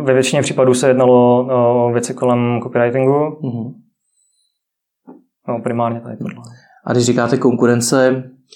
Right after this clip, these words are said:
Speaker 2: to byl pro vás problém, protože dneska se říká, že těch schopných marketérů je strašně málo.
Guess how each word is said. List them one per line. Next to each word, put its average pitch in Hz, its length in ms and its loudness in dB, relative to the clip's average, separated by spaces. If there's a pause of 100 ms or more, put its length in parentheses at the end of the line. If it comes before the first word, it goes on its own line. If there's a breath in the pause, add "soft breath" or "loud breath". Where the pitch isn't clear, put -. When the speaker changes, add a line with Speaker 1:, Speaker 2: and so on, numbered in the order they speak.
(260 soft breath)
Speaker 2:
to 120 100 2
byl 139 140 6
pro 143 140 2
vás 135 220 0
problém, 131 420 2
protože 135 120 2
dneska 131 240 0
se 127 140 0
říká, 127 240 2
že 123 80 2
těch 127 120 0
schopných 131 360 0
marketérů 131 560 0
je 135 160 4
strašně - 380 -6
málo. 139 420 -4